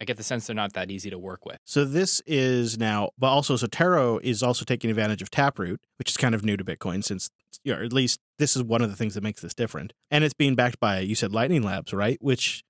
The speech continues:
Speaker 2: are pretty significant players in the Lightning space. They just raised some more money. Like, they've got some funds.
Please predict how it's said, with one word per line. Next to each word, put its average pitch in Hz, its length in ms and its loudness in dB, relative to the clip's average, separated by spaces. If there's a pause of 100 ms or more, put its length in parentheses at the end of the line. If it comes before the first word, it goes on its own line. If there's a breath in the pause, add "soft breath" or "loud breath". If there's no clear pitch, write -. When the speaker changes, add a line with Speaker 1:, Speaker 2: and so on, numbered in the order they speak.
(100)
Speaker 2:
are 151 80 4
pretty 226 180 4
significant 160 460 4
players 165 320 4
in 120 80 4
the 107 40 2
Lightning 131 340 4
space. - 420 -2
They 123 140 4
just 127 200 2
raised 123 340 2
some 113 140 0
more 104 160 0
money. 107 420 -2
Like, 107 180 -2
they've 113 140 2
got 127 220 2
some 110 160 0
funds. 110 560 -2